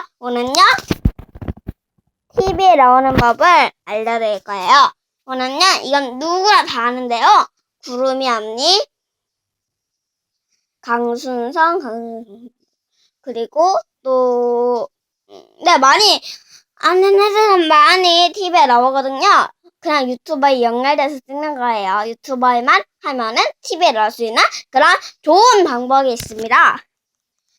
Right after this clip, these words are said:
저 그래서 분바스틱 안무에 칠십칠 개 동영상이 있는데요. 구독자 왜 구 명밖에 없습니까?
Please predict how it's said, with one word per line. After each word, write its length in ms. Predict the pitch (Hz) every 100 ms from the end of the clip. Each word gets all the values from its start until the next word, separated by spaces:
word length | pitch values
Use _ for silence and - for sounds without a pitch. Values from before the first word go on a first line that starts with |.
| _
저 100 | 285
그래서 360 | 294 294 320 294
분바스틱 720 | 285 277 285 311 311 - 302 262
안무에 600 | 240 247 285 302 262 247 _ _
칠십칠 540 | 415 403 339 330 370
개 200 | 370 330
동영상이 640 | 277 262 247 262 262 254 247
있는데요. 600 | 233 233 226 233 349 - _ _ _ _ _ _ _ _ _
구독자 840 | - 233 262 _ - 247 240 240 233
왜 140 | 240 240
구 160 | 349
명밖에 480 | 302 370 392 440 403
없습니까? 1600 | 359 285 339 339 403 440 - 370 339 311 294 277 240 226 214 196